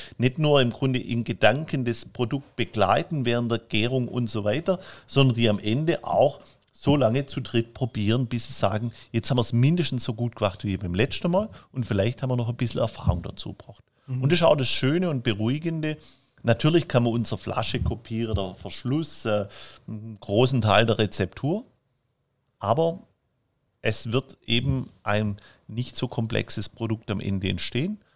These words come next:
Speaker 1: weil da gehört ein bisschen Leidenschaft dazu, da gehört ein bisschen handwerkliches Können dazu, äh, da gehört ein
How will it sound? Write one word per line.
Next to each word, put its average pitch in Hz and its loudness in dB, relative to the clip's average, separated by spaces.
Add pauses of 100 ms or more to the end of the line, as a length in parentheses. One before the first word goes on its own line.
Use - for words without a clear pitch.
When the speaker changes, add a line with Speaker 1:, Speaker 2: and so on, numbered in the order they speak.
(300)
Speaker 1:
weil 101 2
da 92 -6
gehört - -4
ein - -10
bisschen 156 -2 (100)
Leidenschaft 113 0
dazu, 110 -6
da 104 -6
gehört - -6
ein - -12
bisschen 123 -4 (840)
handwerkliches 117 -2
Können 180 0
dazu, 131 -4 (800)
äh, 101 2 (120)
da 104 -6
gehört 113 -4
ein 104 -4